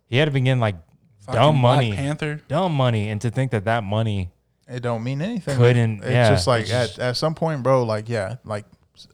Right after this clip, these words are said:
Speaker 3: sickness is gonna happen.
Speaker 1: Yeah, what
Speaker 3: And
Speaker 1: is all that money
Speaker 3: sometimes
Speaker 1: for? Like, it, it
Speaker 3: sometimes it, it helps people, and sometimes it just, whatever you do,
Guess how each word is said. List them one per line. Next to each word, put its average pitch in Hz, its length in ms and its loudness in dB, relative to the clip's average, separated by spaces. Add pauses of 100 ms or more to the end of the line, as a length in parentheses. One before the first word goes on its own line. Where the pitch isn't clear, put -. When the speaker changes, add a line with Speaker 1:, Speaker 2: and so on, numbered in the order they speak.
(100)
Speaker 3:
sickness 143 420 -6
is 117 80 -10
gonna 117 180 -4
happen. 123 300 -2
Speaker 1:
Yeah, 101 200 2
what 92 160 2
Speaker 3:
And 147 100 6
Speaker 1:
is 123 100 0
all 127 180 6
that 123 220 6
money 123 200 4
Speaker 3:
sometimes 113 60 0
Speaker 1:
for? 127 360 0
Like, 104 260 -2
it, 98 240 -6
it 107 120 -6
Speaker 3:
sometimes 139 460 0
it, 117 120 -4 (160)
it 117 160 -4
helps 135 380 -2
people, 190 440 -6 (200)
and 123 120 -8
sometimes 120 580 -2
it 117 120 -8
just, 117 380 -10
whatever 120 300 -4
you 127 120 -2
do, 127 340 -2